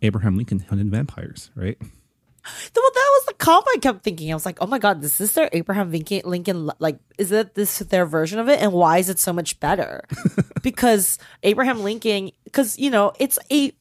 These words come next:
Speaker 2: ridiculous, silly movie. Um, the C G I, I mean, even, like, the, I think the title card for one of the companies, like, the ridiculous C G I, like, effects were like, "Oh, we getting some good C G, we getting some C G I in this movie."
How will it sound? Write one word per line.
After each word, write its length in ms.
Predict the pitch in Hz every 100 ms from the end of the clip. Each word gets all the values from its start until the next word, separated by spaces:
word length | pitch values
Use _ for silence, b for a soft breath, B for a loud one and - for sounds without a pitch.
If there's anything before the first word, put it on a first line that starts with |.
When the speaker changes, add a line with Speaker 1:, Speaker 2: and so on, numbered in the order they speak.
| _
Speaker 2:
ridiculous, 760 | 277 294 277 403 427 - 240 202
silly 340 | - 247 220 170
movie. 580 | 190 202 165 156 160
Um, 300 | - 170 175
the 100 | 175 214
C 220 | - 262
G 220 | 262 220
I, 320 | 180 190 185 -
I 40 |
mean, 160 | 202 208
even, 220 | 240 254
like, 240 | 226 196
the, 420 | - 196 180 175 170 _ _ _ _ _ _ _ _
I 60 | 214
think 180 | 233 214
the 80 | 208
title 540 | - - 165 170 202
card 340 | - 233 240
for 120 | 247 190
one 140 | 185
of 60 | 175
the 80 |
companies, 540 | 180 175 156 196 220 220
like, 180 | 185 -
the 100 | 185
ridiculous 680 | 175 185 185 165 208 190
C 180 | - 208
G 240 | 180 180 160
I, 240 | 160 170
like, 220 | 180 175
effects 420 | 175 - 180 226
were 80 | 180
like, 160 | 185 185 B B -
"Oh, 140 | 254
we 280 | 226 226 277
getting 340 | 285 254 214
some 580 | 202 - 185 160 156 151 -
good 200 | 208 185
C 220 | - 208
G, 120 | 165 -
we 120 | 269
getting 200 | 277 220
some 140 | 175 170
C 220 | - 190
G 240 | 156 175
I 140 | 196 208
in 120 | 165
this 200 | 156 151
movie." 400 | 165 143 123 104